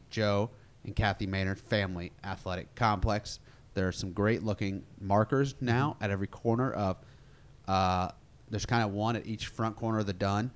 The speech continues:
Speaker 2: Mm-hmm.
Speaker 1: There's one back behind the baseball field.
Speaker 2: Yep.
Speaker 1: And there's a fourth one.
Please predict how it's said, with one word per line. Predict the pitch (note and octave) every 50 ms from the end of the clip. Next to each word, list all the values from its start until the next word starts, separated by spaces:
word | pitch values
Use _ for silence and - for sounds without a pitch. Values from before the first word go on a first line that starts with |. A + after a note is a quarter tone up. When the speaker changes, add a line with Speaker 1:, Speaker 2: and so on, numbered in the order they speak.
| - -
Speaker 2:
Mm-hmm. | G#2+ F2+ A2 G#2 G2+ G#2 - - - -
Speaker 1:
There's | A2 G2+ G2 F#2 G2+
one | G2+ G2 G2+ G#2 G2+ G2 G#2 G#2+ - - - - -
back | G#2 G2+ - -
behind | F#2+ G#2 G#2+ A2
the | A2+
baseball | G#2 G#2+ G2 - - G2+ F#2
field. | - - F#2+ F#2 F#2 G2+ - - -
Speaker 2:
Yep. | G#2+ G2+ G2 - - - - - - - - -
Speaker 1:
And | G#2 G2+ G2 G2+
there's | G#2 G2+ G#2 G2+ G#2 G2+ - - -
a | G#2 G2 G2 F#2+ F#2+ F#2+ F#2+ F#2 - - - - - - - - - - -
fourth | C#3 C#3 C#3 C#3 C3+ - -
one. | A#2 F#2+ F#2 F2+ F#2 G#2 B2+ -